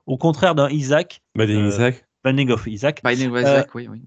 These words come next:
Speaker 1: ouais, par exemple, où les parties ne vont pas se ressembler. Ce-,
Speaker 3: Oui,
Speaker 1: ah,
Speaker 3: parce
Speaker 1: et
Speaker 3: qu'il
Speaker 1: lui,
Speaker 3: y a
Speaker 1: il
Speaker 3: les objets exa-, aléatoires,
Speaker 1: ouais, ouais.
Speaker 3: et cetera.
Speaker 1: Et lui,
Speaker 3: C'est
Speaker 1: et lui,
Speaker 3: vrai.
Speaker 1: il con-, il conclut comme ça, « Ce n'est pas un roguelite. » Voilà, c'est ce qu'il dit.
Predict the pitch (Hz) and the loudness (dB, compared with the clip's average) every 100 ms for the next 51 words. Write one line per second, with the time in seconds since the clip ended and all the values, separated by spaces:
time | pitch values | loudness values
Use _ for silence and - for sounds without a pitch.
0 | 123 120 127 117 139 135 127 160 175 147 | -6 -6 -6 -4 -2 0 2 0 0 -2
1 | 139 147 - 190 185 131 131 - - 147 | 0 0 -2 -8 -8 -8 -6 -6 -6 -8
2 | 139 131 110 101 _ - 131 139 131 143 | -6 -8 -8 -10 _ -6 -4 0 0 0
3 | 147 123 123 113 113 107 131 117 117 107 | 0 2 0 0 -4 -6 -6 -6 -8 -8
4 | 107 104 131 120 - _ - - 113 117 | -6 -4 -2 -2 -4 _ -20 -14 -6 -2
5 | 143 220 147 156 220 190 175 _ 156 175 | 0 -2 -2 -2 -2 -4 -8 _ -8 -6
6 | 156 180 151 - 175 - _ _ - 185 | -4 -4 -4 0 -2 -2 _ _ -2 0
7 | 160 147 190 175 139 - 151 139 107 101 | 0 0 -2 0 -4 -4 -6 -6 -8 -8
8 | - - 95 - 110 90 90 | -16 -14 -14 -14 -20 -20 -20